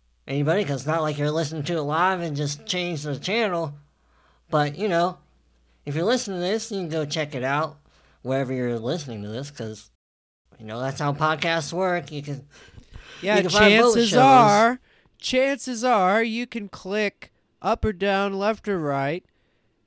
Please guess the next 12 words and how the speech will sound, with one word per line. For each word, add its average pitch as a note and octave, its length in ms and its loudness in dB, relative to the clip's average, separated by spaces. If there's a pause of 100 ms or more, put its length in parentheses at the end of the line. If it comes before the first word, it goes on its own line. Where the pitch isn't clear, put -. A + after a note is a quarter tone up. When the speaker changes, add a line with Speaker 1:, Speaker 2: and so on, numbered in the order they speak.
Speaker 2:
and F#3+ 220 -4
find A3 760 0
our A3 720 2 (440)
wonderful, C4 720 2
wacky C#4 600 6
radio F4+ 640 6
show. G#3+ 1120 2 (920)
Speaker 1:
That's B2 480 -8
right. G3 340 -4 (800)
And A2+ 360 -6 (1080)
remember C#3+ 400 0
to D3+ 720 -2